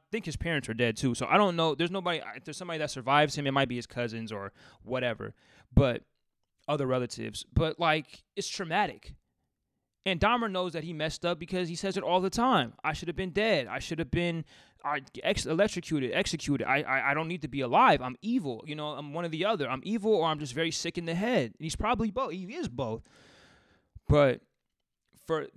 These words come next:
that has to be stopped. Why are we doing this? And you can say, "Oh, it's entertaining." It's not entertaining. It's not. How is this entertaining?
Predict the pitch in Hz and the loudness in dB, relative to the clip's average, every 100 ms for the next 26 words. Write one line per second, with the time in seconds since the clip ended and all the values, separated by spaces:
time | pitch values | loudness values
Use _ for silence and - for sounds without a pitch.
0 | 127 175 202 190 160 123 - - 135 - | -2 0 0 -2 -6 -8 -8 -6 -6 -4
1 | - - - _ - 143 180 170 131 165 | -4 -6 -10 _ -4 0 0 -4 -6 -8
2 | 135 104 - - _ _ _ _ _ - | -8 -12 -18 -20 _ _ _ _ _ -8
3 | 160 185 165 175 214 196 - 214 202 233 | -4 -4 -4 4 6 4 2 -4 -4 -4
4 | 240 185 - - 196 262 240 190 160 139 | -2 -4 -6 -8 -2 -2 0 -2 -4 -8
5 | 123 104 - _ _ _ _ - 196 185 | -10 -14 -20 _ _ _ _ -8 -6 -4
6 | 285 269 104 - 233 285 226 233 226 247 | -4 -4 -4 0 2 4 2 -4 -4 -6
7 | 269 147 - | -10 -12 -16